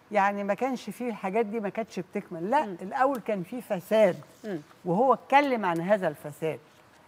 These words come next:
Speaker 1: الفساد ده هو اللي خرب الدنيا، وهو اللي خلانا متخلفين، رغم ان احنا ما نستحقش كنا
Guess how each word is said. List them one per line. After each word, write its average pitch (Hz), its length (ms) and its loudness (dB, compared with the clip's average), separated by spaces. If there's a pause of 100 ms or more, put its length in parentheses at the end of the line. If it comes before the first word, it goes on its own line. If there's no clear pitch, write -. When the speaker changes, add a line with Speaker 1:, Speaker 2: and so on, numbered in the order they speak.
(120)
Speaker 1:
الفساد 214 580 0
ده 247 80 4
هو 254 260 2
اللي 185 180 2
خرب 180 400 -4
الدنيا، 220 540 -4 (340)
وهو 233 260 2
اللي 208 160 -2
خلانا 208 600 0 (480)
متخلفين، 180 920 -6 (320)
رغم 254 300 6
ان 226 140 -4
احنا 240 240 -4
ما 208 100 -2
نستحقش 208 800 -4
كنا 226 380 -2